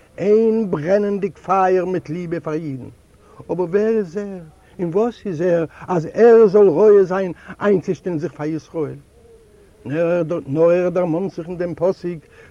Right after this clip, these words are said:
קרב ה' נעלין נשבר לב, וסדקי רוח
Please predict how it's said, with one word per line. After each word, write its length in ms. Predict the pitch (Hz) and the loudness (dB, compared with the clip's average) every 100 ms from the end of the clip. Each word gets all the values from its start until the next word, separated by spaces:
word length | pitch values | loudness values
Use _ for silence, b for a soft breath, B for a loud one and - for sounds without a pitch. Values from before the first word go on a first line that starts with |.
| B | B
קרב 400 | - 202 190 185 196 | -2 2 2 2 0
ה' 180 | 180 | -2
נעלין 520 | 190 156 185 185 180 180 | 0 0 0 0 -2 -4
נשבר 320 | 165 175 180 | -6 -4 -2
לב, 400 | 180 185 185 175 - - 247 185 - 131 | 0 0 -2 -6 -14 -18 -16 -16 -12 -4
וסדקי 1200 | 160 175 - _ - 127 202 196 - 196 196 196 135 | -4 -4 -10 _ -14 -4 -2 -2 -4 0 2 2 2
רוח 340 | 170 196 180 | 2 0 0